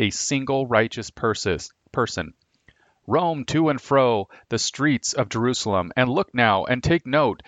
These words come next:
and seek in her open squares. If you can find a man, if there is one who desires justice, who seeks the truth, then I will pardon her." Jeremiah five one. God knew that Jeremiah would not find that person. In Elijah's day,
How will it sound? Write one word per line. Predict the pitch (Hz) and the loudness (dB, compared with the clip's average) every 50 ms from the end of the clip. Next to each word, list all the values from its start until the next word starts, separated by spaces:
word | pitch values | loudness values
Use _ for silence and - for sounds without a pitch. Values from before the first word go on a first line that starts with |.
| - - - - | -20 -10 -4 -2
and | 147 151 - | -2 0 0
seek | - - 208 214 165 - - 127 | -2 -2 0 0 -2 -2 -4 -4
in | 143 127 110 | -2 -2 -2
her | 98 147 147 - - | 0 0 0 0 0
open | 160 151 - 156 143 | 0 0 0 -2 -4
squares. | 135 - - - 139 135 127 113 101 95 - - - | -4 -4 0 2 4 4 4 4 2 0 -4 -4 -4
If | 143 - | -4 -4
you | 190 196 | -4 -4
can | - - 156 127 | -2 -2 -2 0
find | - 151 147 151 143 135 | 2 2 2 4 2 0
a | |
man, | 117 120 117 110 107 101 95 - - - - - | 0 2 2 4 4 4 2 0 -6 -12 -4 -2
if | 139 - - | -2 -2 0
there | - 156 156 147 | -2 -2 0 0
is | 135 - | 0 -2
one | 110 104 120 143 151 143 127 | -4 -4 -2 0 0 0 0
who | 98 101 120 | -2 -4 -2
desires | 117 117 107 107 120 120 117 113 101 | -2 0 2 4 4 4 4 2 0
justice, | - - 120 113 107 - - 101 92 87 - - - _ - | -2 0 0 0 0 0 -2 -4 -4 -2 -4 -8 -12 _ -8
who | - 175 | -4 -2
seeks | - - - 196 - - - | -2 0 -2 -2 -4 -4 -6
the | 147 131 | -6 -6
truth, | - - - 117 107 95 90 - - _ - - - - _ - | -6 -4 -2 -2 -2 -2 -4 -8 -12 _ -20 -20 -20 -12 _ 0
then | 123 131 127 | 0 2 2
I | - - 127 139 139 | 4 4 4 4 4
will | 120 123 117 | 2 -2 -6
pardon | - - - 113 113 104 98 87 | -6 -2 0 0 0 0 -2 -6
her." | 82 95 87 80 85 - - | -4 -2 -2 -2 -4 -6 -4
Jeremiah | - 104 98 95 95 92 92 92 90 | -2 -2 -2 0 0 2 2 2 0
five | - - 107 95 92 90 - | 0 0 2 2 2 0 -2
one. | 87 90 85 80 80 - _ _ _ _ _ _ _ - _ _ - - _ _ | -6 -6 -6 -6 -6 -10 _ _ _ _ _ _ _ -20 _ _ -20 -20 _ _
God | - 147 160 180 180 139 | 4 6 6 6 6 2
knew | 131 139 135 123 117 113 | -2 -4 -2 -2 -2 0
that | 98 110 - - | 2 0 0 0
Jeremiah | - 120 123 123 113 107 104 104 98 92 | 0 -2 0 0 2 4 4 4 4 4
would | 92 104 104 104 | 2 -2 -2 0
not | 104 101 - - - | 0 -2 -2 -2 0
find | 107 101 101 98 92 | 0 0 0 2 2
that | 92 92 95 - | 0 0 0 -2
person. | - 98 87 - - - 82 78 80 - _ _ _ _ _ _ _ _ _ _ _ | -6 -6 -6 -6 -6 -10 -10 -12 -12 -18 _ _ _ _ _ _ _ _ _ _ _
In | - 139 | -2 2
Elijah's | 127 113 117 139 165 202 185 147 123 101 - | 2 4 4 4 4 2 0 -2 -4 -4 0
day, | - 101 92 92 92 98 | 2 4 4 4 4 2